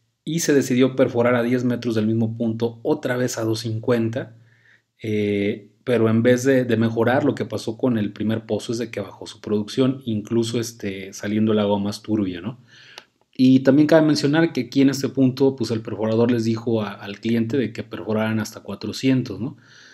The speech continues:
Siendo que nosotros vimos que después de los doscientos metros en realidad no hay nada, ¿no? Estás, estás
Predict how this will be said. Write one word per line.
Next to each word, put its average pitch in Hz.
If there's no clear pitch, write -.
Siendo 120
que 120
nosotros 113
vimos 113
que 117
después 120
de 165
los 120
doscientos 131
metros 120
en 110
realidad 107
no 113
hay 110
nada, 104
¿no? 104
Estás, 110
estás 107